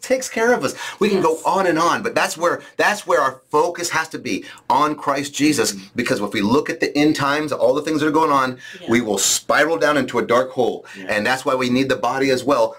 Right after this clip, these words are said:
Speaker 1: to help pull one another out of that dark hole and, and focus one another on
Speaker 2: Yeah.
Speaker 1: Christ
Speaker 2: Yeah.
Speaker 1: Jesus.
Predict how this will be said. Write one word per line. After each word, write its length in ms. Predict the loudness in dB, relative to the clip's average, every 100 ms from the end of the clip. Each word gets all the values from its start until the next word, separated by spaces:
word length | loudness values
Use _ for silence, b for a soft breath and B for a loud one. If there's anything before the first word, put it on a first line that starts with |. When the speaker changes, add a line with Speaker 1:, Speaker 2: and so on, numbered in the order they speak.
| -6
Speaker 1:
to 100 | -4
help 300 | -2 -4 -4
pull 320 | 0 2 4
one 160 | 4 2
another 260 | 2 2 2
out 240 | -2 -2
of 120 | -2
that 160 | -2 0
dark 240 | 0 -2
hole 420 | -2 2 4 2 B B
and, 180 | -4 -2
and 180 | -6 -6
focus 540 | -8 -2 0 0 -4 -2
one 140 | 0
another 340 | 2 0 0 0
on 140 | -2 -2
Speaker 2:
Yeah. 100 | -4
Speaker 1:
Christ 400 | -2 0 -2 -8
Speaker 2:
Yeah. 60 | -8
Speaker 1:
Jesus. 400 | -8 -8 -10 -12